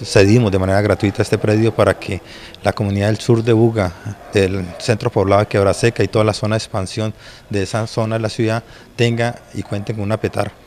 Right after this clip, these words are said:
con, para que solucionemos los problemas que hay en este momento de contaminación de la,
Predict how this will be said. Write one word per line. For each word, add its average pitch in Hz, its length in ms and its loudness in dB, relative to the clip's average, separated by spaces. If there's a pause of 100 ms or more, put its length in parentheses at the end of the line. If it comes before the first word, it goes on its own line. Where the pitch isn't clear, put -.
con, 98 140 -2
para - 220 0
que 107 100 -4
solucionemos 104 560 -6
los 101 140 -10
problemas 110 680 -4 (420)
que 107 160 2
hay 117 220 0
en 107 100 -6
este 107 180 -6
momento 107 320 -4
de 107 80 -4
contaminación 98 840 -4 (440)
de 101 120 -4
la, 92 480 -4